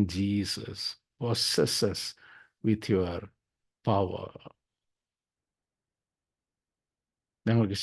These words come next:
ശക്തി നൽകണമേ, ഞങ്ങൾക്ക് ധൈര്യം നൽകണമേ, ഞങ്ങൾക്ക് സ്ഥിരത നൽകണമേ. എൻ്റെ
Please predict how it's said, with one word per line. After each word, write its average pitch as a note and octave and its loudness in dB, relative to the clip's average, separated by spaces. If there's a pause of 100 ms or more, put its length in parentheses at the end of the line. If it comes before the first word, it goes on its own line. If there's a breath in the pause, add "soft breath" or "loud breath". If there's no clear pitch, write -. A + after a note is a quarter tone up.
ശക്തി A#2+ 2 (100)
നൽകണമേ, F2 -2 (240)
ഞങ്ങൾക്ക് F2+ -4 (180)
ധൈര്യം C3 6
നൽകണമേ, F2 -6 (320)
ഞങ്ങൾക്ക് F#2+ -2 (100)
സ്ഥിരത B2+ 4 (140)
നൽകണമേ. F2 -6 (680 loud breath)
എൻ്റെ C#3 6